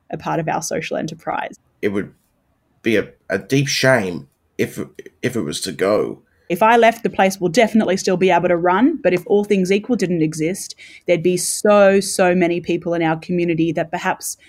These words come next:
Speaker 1: just wouldn't have the opportunity to, to develop, you know, skills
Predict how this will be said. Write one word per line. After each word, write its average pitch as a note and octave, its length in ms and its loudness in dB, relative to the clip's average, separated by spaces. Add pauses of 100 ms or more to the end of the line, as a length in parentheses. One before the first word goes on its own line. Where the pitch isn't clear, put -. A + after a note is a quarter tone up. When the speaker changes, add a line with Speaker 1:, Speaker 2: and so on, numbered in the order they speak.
(160)
Speaker 1:
just G3+ 220 -2
wouldn't G3+ 180 2
have G3 160 0
the F#3+ 120 2
opportunity E3+ 720 0
to, E3 500 -2 (340)
to F#3+ 100 -2
develop, F3+ 480 0 (320)
you G3+ 80 2
know, G3 260 2
skills C4+ 760 2